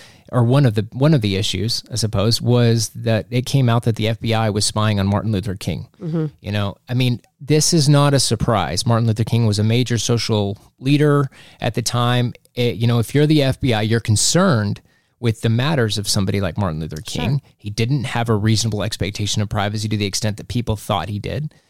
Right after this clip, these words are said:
Speaker 1: Um, and, you know, that's not me being critical of his, uh, social beliefs,
Speaker 2: Right.
Speaker 1: um, or his political beliefs, um, but rather looking at the national interest perspective, you know, um, that people were going to infiltrate certain groups and elements of his,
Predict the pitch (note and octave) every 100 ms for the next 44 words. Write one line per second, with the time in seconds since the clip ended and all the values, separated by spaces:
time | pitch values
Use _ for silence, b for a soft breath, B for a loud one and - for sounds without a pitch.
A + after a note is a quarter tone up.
0 | b b _ A#2+ A#2 A2 - A#2+ B2 A#2
1 | C#3 A#2+ B2 C3+ B2+ A#2+ A2+ G2 C3 A#2
2 | A2 G#2+ - G2 F#2+ - - - G#2+ E2
3 | - C#3 D#3+ C3 G2 E2+ B2 - B F3
4 | D#3+ B - A2 G#2+ G#2+ A2+ G2+ A2 G#2+
5 | A2+ G#2 G#2+ G#2+ D3+ - - b b _
6 | B2 B2 A#2+ A#2+ A#2+ C3 A#2+ C3+ B2+ C#3
7 | B2+ B2+ - A#2 A2 A#2 A#2+ B2 - G#2
8 | A#2 D#3+ A#2 - A2+ - E2+ - A#2+ C#3
9 | - - A#2 B2 B2 A#2+ A2+ A2 A#2 B2+
10 | A#2+ - _ _ _ - D#3+ D#3+ B2+ A#2+
11 | A2+ C3+ B2+ - C3+ D#3+ C3 A2 A2 G2+
12 | - - - A2 G#2+ A#2 C3 B2+ G#2+ F#2+
13 | D3 B2 A2 G#2+ G#2 B2 A2+ A2 -